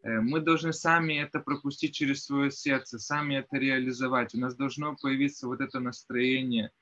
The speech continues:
э, вкус к воспеванию, к изучению писаний, э, к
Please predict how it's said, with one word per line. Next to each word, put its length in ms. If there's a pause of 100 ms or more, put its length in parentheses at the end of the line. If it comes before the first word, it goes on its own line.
(240)
э, 380
вкус 480
к 100
воспеванию, 1040
к 120
изучению 800
писаний, 840 (360)
э, 200
к 200